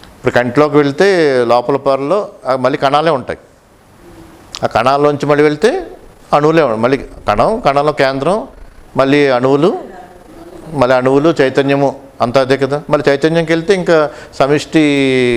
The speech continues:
విశ్వ చైతన్యంలోకి వెళ్ళిపోతుంది. హ్మ్? ఎక్కడైతే ఇంకా పదార్థాలన్నీ తీసామో, పరమాణువులన్నీ తీసామో,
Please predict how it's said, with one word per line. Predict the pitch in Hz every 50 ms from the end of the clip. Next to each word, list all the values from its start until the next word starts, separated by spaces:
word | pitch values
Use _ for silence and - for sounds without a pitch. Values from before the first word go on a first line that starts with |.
| 117 113
విశ్వ | 113 110 117 113 - 135
చైతన్యంలోకి | 127 139 135 135 135 135 139 156 160
వెళ్ళిపోతుంది. | 151 123 110 - 110 - - 87 78 - - - - - - - - - - - - - - - - -
హ్మ్? | 147 180 302 - - - - - - - -
ఎక్కడైతే | - 98 107 120 120 135
ఇంకా | 127 131 131 - - - - -
పదార్థాలన్నీ | 104 107 120 127 117 139 135 135 131 135 123
తీసామో, | 117 123 123 - - 139 135 131
పరమాణువులన్నీ | 123 117 117 123 127 127 127 123 127 127 127 127
తీసామో, | 123 117 113 - - 131 135 156 196 202 214